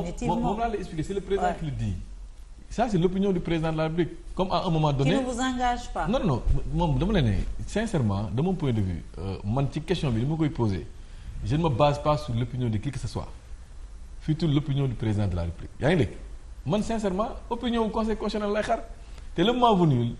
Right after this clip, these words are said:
Speaker 2: quand le président posera l'acte de candidature, Conseil constitutionnel dina joxe avis am. Et dans ce cas-là, avis bu mu munti joxe, ñun, en tant que républicain, dañu respecter avis bi. Maintenant nag, nekk fii di expliquer, kii wax ay dispositions,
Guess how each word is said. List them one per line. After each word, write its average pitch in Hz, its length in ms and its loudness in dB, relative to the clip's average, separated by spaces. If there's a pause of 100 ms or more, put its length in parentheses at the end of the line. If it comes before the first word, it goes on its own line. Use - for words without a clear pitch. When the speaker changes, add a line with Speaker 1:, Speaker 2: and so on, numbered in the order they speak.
(160)
Speaker 2:
quand 233 240 6
le 190 60 6
président 160 400 2
posera 151 400 4
l'acte 117 380 0 (160)
de 113 100 -2
candidature, 127 480 0 (420)
Conseil 147 280 2
constitutionnel 127 360 0
dina 101 180 0
joxe 107 220 0
avis 95 140 0
am. 87 80 -2 (580)
Et 165 60 0
dans 147 180 4
ce - 60 -4
cas-là, 139 340 2
avis 160 140 6
bu 143 100 4
mu 175 100 4
munti 160 200 0
joxe, 113 160 0 (100)
ñun, 131 140 0 (120)
en 113 120 0
tant 165 180 2
que 151 100 0
républicain, 113 440 0
dañu 101 160 0
respecter 98 360 -6
avis 92 140 -4
bi. 69 80 -8 (360)
Maintenant 202 260 6
nag, 170 200 4
nekk 180 220 4
fii 160 220 2
di 151 140 -2
expliquer, 147 680 4 (300)
kii 170 140 4
wax 151 320 8
ay 143 120 6
dispositions, 151 840 4